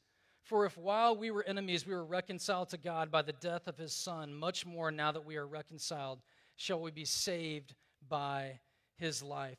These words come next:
When we were enemies of God, God loved us and he sent his son for us. Not when we had already changed or had some good in us, but while we were still sinners,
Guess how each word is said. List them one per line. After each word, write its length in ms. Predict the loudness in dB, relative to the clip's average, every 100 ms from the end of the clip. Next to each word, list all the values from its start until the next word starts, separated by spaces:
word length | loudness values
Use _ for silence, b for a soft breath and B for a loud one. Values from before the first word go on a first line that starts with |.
| -10
When 160 | -8
we 100 | -2
were 140 | -2 -2
enemies 460 | 0 0 0 0 -2
of 160 | -2
God, 380 | -2 -4 -6 -14 -20 _ _ _ _ _ _ _ -2
God 280 | 2 4 2
loved 340 | 2 0 2
us 460 | 0 0 -4 -6 -10 _ _ -10
and 100 | -4
he 60 |
sent 260 | 0 0 0
his 120 | 0
son 240 | 0 0
for 180 | -2 -6
us. 220 | -4 -4
Not 360 | 2 2 2 -2
when 200 | -4 -2
we 280 | 0 0 -2 b b b
had 140 | 6
already 320 | 6 4 2
changed 520 | 0 0 2 0 0 -2
or 60 |
had 220 | 0 0
some 180 | 0 -2
good 140 | -2 -2
in 100 | -2
us, 140 | -2
but 160 | -4 -8
while 340 | -4 0 0
we 140 | -2
were 120 | -6 -6
still 280 | -4 -4
sinners, 640 | -4 -4 -4 -6 -8 -10